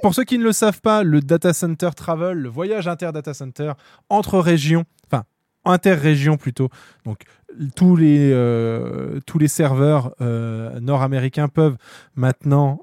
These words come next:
euh, être connectés et ce, donc vous pouvez aller sur l'un et l'autre,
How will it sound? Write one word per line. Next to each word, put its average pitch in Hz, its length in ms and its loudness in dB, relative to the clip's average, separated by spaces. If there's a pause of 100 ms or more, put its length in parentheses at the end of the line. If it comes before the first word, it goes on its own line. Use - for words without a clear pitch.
euh, 104 680 -4
être 120 260 -6
connectés 135 680 -2
et 123 60 0
ce, - 220 -10
donc 113 240 -6
vous 107 40 -14
pouvez 120 220 -6
aller 120 180 -2
sur 113 260 -8
l'un 131 140 -2
et 131 120 2
l'autre, 143 280 0